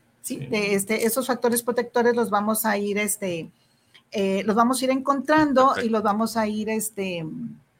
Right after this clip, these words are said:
Speaker 1: eh, adoptando, eh, en diferentes áreas, ¿no?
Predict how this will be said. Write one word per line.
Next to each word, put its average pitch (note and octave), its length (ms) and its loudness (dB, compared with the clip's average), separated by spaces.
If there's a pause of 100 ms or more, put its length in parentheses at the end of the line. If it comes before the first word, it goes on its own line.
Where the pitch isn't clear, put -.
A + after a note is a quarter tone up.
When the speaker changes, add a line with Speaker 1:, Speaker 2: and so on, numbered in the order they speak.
(400)
Speaker 1:
eh, G3 420 -2
adoptando, A#3+ 760 4 (480)
eh, G3+ 560 0
en G#3+ 140 2
diferentes G3+ 600 -2
áreas, D3 340 -8
¿no? A#3+ 180 -8